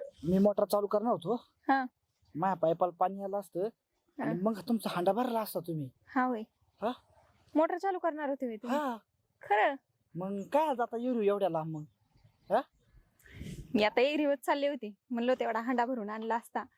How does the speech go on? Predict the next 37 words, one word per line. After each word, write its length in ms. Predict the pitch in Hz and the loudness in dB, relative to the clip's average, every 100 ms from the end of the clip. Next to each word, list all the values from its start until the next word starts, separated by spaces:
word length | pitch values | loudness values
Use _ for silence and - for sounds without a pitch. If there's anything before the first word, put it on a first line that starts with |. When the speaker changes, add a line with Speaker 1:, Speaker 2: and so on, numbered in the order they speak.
| _ _ | _ _
Speaker 2:
कधी 240 | 269 262 277 | 2 4 4
लाईट 240 | 262 262 | 2 0
यायची 380 | 269 262 285 254 | -2 -2 -4 -6
तुमची, 680 | 269 262 - 262 254 254 254 - _ _ _ _ - | -4 -4 -4 -6 -4 -4 -6 -10 _ _ _ _ 0
कधी 240 | 262 247 | 2 4
तुम्ही 220 | 262 294 | 2 2
मोटर 360 | 285 302 - 254 | 4 2 2 -2
चालू 280 | 269 240 240 | 0 0 0
करायची, 560 | 262 233 226 - 233 233 | 0 -2 -4 -8 -10 0
कधी 220 | 277 254 | 2 2
माझा 220 | 262 254 247 | 0 -2 -2
हांडा 260 | 294 262 | 0 2
भरायचा. 420 | 269 208 185 180 | 2 -2 -4 -6
Speaker 1:
अहो, 340 | 185 - - 139 160 | -8 -10 -20 -20 -8
येडे 360 | 185 214 233 226 | -2 0 0 0
काय 120 | 233 | -4
तुम्ही? 440 | - 240 233 220 170 _ | -4 -2 -2 -2 -4 _
Speaker 2:
हा. 240 | 254 262 233 - _ | -2 -2 -4 -12 _
Speaker 1:
चोवीस 380 | 170 156 160 - | -8 -6 -6 0
तास 200 | 160 151 - | 0 0 -2
माझी 220 | 160 170 | -2 0
लाईट 200 | 143 143 | 2 -2
केव्हा 240 | - 151 143 | -4 -4 -4
जातच 460 | 135 131 131 - 123 | -4 -6 -8 -10 -10
नाही. 140 | 120 - _ - | -12 -16 _ 2
Speaker 2:
जात 220 | 349 - | 2 4
नाही? 260 | 466 784 _ _ | 2 2 _ _
Speaker 1:
हा. 360 | - 262 247 - 339 | -10 -10 -10 -2 0
Speaker 2:
अशी 220 | 415 427 | 2 2
कशी 260 | 466 453 | 2 2
लाईट 180 | 440 466 466 | 0 0 0
आहे 60 | |
बाय 140 | 339 381 | 0 -2
Speaker 1:
कसं 80 | |
Speaker 2:
तुमची? 260 | 403 392 466 415 | -4 -6 -6 -6
Speaker 1:
माझी 320 | 427 208 | -10 -10
लय 100 | 190 | -4